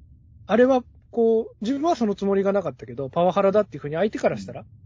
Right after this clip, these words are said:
Speaker 1: 取ってしまってたなっていうこととかが、
Speaker 2: うん。
Speaker 1: こう、あったりとか、あの、そういうのがこう、過去のこととかも思いついたりとか、その過去の自分の行いとかも、そういうふうに何か立場とか、
Speaker 2: うん。
Speaker 1: そういう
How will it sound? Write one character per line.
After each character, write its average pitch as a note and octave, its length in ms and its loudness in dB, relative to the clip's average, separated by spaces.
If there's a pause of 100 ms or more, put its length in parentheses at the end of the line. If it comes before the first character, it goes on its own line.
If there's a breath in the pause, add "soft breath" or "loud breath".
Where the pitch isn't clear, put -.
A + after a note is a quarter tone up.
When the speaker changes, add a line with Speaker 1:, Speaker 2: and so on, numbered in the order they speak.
(720)
Speaker 1:
取 G3+ 120 -6
っ - 20 -20
て D3 80 -6
し - 100 -6
ま D#3+ 100 -2
っ - 20 -6
て D#3+ 100 -8
た D3 100 -4
な F3 140 0
っ G3 80 -8
て D3 80 -6
い - 20 -6
う - 20 -14
こ C#3 120 -8
と D3 100 -6
と - 120 -10
か B2+ 120 -8
が、 C3+ 320 -2
Speaker 2:
う - 40 -20
ん。 - 20 -20 (100)
Speaker 1:
こ B2+ 380 -6
う、 - 20 0
あ F3 40 0
っ F#3 40 -4
た C#3 200 -4
り A#2 80 -12
と A#2+ 100 -14
か、 A#2+ 400 -6 (920 soft breath)
あ C#3+ 220 -2
の、 C#3 400 -4
そ B3+ 120 2
う - 20 6
い B3+ 40 6
う - 20 8
の G3+ 100 4
が C#3+ 80 -2
こ B2+ 340 -10
う、 - 40 -20
過 B3 120 -2
去 G#3+ 100 2
の E3 100 2
こ C#3 100 -4
と C#3+ 80 -4
と C3 100 -8
か B2+ 60 -14
も B2 160 -8
思 G3 180 -2
い G3+ 80 -2 (320)
つ G3+ 140 2
い E3+ 80 2
た C3 140 -8
り A#2+ 100 -14
と - 120 -20
か、 F3+ 460 0
そ - 160 -12
の F3 140 -6 (100)
過 A#3+ 140 -2
去 C#4 100 0
の D#4 80 0
自 A#3 120 2
分 E3+ 160 0
の D#3 120 0
行 D3+ 220 -2
い D3 80 -2
と D3+ 80 -4
か - 80 -8
も、 F#3 180 -2 (280 soft breath)
そ - 100 -4
う F#3 40 2
い - 20 -6
う - 20 -8
ふ G3 40 2
う F#3+ 40 4
に E3 80 2
何 D#3+ 200 2
か C3+ 140 -6
立 C#3+ 220 -8
場 B2 100 -8
と C3+ 120 -12
か、 A#3 140 0
Speaker 2:
う - 20 6
ん。 G3 40 0
Speaker 1:
そ E3+ 180 -2
う - 20 0
い E3+ 80 -2
う E3 80 -6